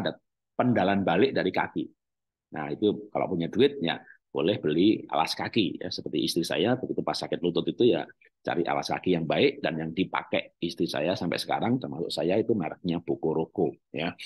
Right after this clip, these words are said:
Yang sekarang lagi ada program, beli dua, bayarnya satu. Jadi istilahnya beli dua itu langsung pilih dua, muncul dua harga, dijumlah, begitu bayar, tinggal separuhnya. <laughs>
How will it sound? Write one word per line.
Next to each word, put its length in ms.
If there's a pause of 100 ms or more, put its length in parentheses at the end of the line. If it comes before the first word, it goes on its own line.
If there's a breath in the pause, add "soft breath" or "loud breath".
(360 loud breath)
Yang 240
sekarang 240
lagi 160
ada 160
program, 560 (600)
beli 280
dua, 480
bayarnya 480
satu. 320 (880)
Jadi 180
istilahnya 400
beli 240
dua 220
itu 100
langsung 320
pilih 240
dua, 320 (160)
muncul 400
dua 240
harga, 400
dijumlah, 640
begitu 240
bayar, 480 (400)
tinggal 240
separuhnya. 560
<laughs> 40